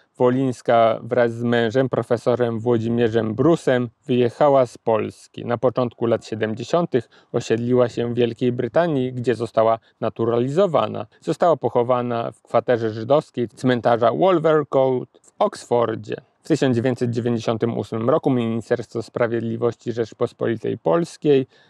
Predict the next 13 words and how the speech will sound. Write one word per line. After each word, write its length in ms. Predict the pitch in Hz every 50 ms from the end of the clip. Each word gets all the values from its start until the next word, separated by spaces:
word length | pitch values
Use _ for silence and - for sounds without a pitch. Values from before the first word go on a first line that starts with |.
| _ _ _
wystosowało 800 | - 147 - - 139 123 - 135 127 127 135 135 131 127 127 120
do 220 | 117 123 120 117 117
władz 380 | 120 127 127 127 123 110 117
brytyjskich 760 | 120 123 113 113 110 151 170 170 - - - 131 120 117 117
wniosek 400 | 117 127 123 110 - - - -
o 160 | 131 135 143
ekstradycję 720 | 127 - - - 240 247 233 233 190 151 - - 113 113 113
Wolińskiej, 800 | 117 117 113 110 107 110 107 104 104 - - - 120 117 123 127 - _ _ _ _ _ _ _ _ -
zarzucając 800 | 123 135 135 120 123 123 110 - 165 170 165 147 135 117 - -
jej 160 | 127 123 120
bezprawne 800 | 113 117 113 - _ - 143 147 147 147 143 143 143 135 127 123 - _ _ _
pozbawienie 580 | - 131 113 117 127 123 113 123 120 120 117 113
wolności 760 | 120 120 120 127 131 139 139 127 - - - 123 120 123